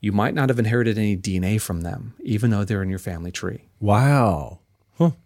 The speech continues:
Speaker 1: After
Speaker 2: I would have assumed it would have been more farther
Speaker 1: Yeah, I,
Speaker 2: back.
Speaker 1: I would have too, and, and the math is really interesting. But after fifteen generations, something like ninety-six percent of the people in your family tree aren't your ancestors. You didn't inherit D N A from those people.
Speaker 2: <sighs>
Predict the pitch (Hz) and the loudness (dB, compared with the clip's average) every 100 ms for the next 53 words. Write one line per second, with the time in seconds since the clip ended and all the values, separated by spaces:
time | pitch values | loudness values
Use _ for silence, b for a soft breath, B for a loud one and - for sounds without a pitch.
0 | - 117 139 156 151 147 185 185 165 - | 0 0 4 6 8 8 6 6 4 4
1 | 151 131 107 92 92 101 95 104 160 107 | 4 6 4 2 2 2 4 4 4 2
2 | - _ - 113 131 156 123 147 180 160 | -4 _ 2 4 4 2 4 6 6 6
3 | - 208 214 127 104 107 117 113 110 143 | 6 6 8 8 6 2 2 4 6 4
4 | 196 135 107 113 113 117 151 185 139 - | 4 4 2 4 4 8 8 6 2 -2
5 | 92 139 - b b b - 120 160 175 | -6 -6 -18 b b b 0 2 2 4
6 | 175 165 165 160 160 156 _ _ - 147 | 4 6 6 4 4 0 _ _ 0 4
7 | 180 165 175 175 160 180 - 202 196 190 | 6 8 8 8 6 6 4 4 4 2
8 | 147 143 139 131 127 123 117 123 123 117 | 0 2 2 4 2 2 2 2 2 0
9 | - - - 117 123 117 113 123 120 123 | 0 -2 -4 0 0 2 0 2 2 2
10 | 117 - 117 113 113 - 123 - 110 110 | 2 2 0 0 0 2 2 2 0 0
11 | 110 104 110 98 92 - - - - _ | 0 0 0 0 -2 -4 -8 -12 -18 _
12 | _ _ _ _ _ - 107 131 131 113 | _ _ _ _ _ 0 4 6 6 6
13 | 113 123 104 110 113 123 - 98 90 - | 6 4 2 2 4 2 2 0 0 -2
14 | 98 - 135 | -8 -8 -10